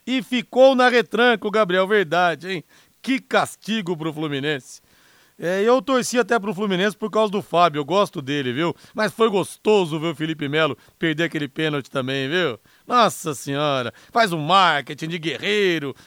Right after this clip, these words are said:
disso, daquilo, viu? Como foi gostoso ver o Felipe Melo perder o pênalti. Linhares, é estranho esses atrasos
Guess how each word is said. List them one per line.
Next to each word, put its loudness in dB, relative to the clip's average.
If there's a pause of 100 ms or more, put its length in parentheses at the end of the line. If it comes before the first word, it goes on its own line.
disso, -4
daquilo, -2
viu? 0 (220)
Como 2
foi 4
gostoso 2 (200)
ver 2
o 2
Felipe -4
Melo 2
perder -2
o -2
pênalti. -6 (500)
Linhares, 2
é 2
estranho 2
esses 2
atrasos 4